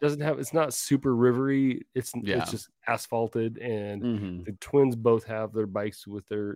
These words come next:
Speaker 1: training wheels on it right now. So it's
Speaker 2: Yeah.
Speaker 1: one of those things where it's like, <sighs> Finley is, has a tricky time using her brakes, which are, like, the, like,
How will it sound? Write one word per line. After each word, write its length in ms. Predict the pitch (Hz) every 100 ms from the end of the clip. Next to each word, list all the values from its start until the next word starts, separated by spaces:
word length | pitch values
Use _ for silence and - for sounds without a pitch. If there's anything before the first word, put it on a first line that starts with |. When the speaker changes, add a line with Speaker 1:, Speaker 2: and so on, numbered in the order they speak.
| -
Speaker 1:
training 320 | - 98 101
wheels 180 | 104 101
on 120 | 95
it 60 | 95
right 200 | 95 98
now. 280 | 95 95
So 160 | 90 104
it's 180 | 107 104
Speaker 2:
Yeah. 20 |
Speaker 1:
one 120 | 117
of 40 | 110
those 120 | 101
things 160 | 110 104
where 80 |
it's 100 | 101
like, 200 | 104 98 - _ _ _ _ _ _ _ _ _ _ _ _ -
<sighs> 480 | - - - -
Finley 540 | - - 143 147 151 139
is, 360 | 127 - - - _ _ _ -
has 220 | - 139
a 60 | 117
tricky 480 | - - 147 147 165
time 320 | 151 139 131
using 240 | 120 123
her 160 | 104 120
brakes, 440 | 110 117 98 -
which 200 | 110 -
are, 40 | 113
like, 180 | 101
the, 140 | - 98
like, 160 | 135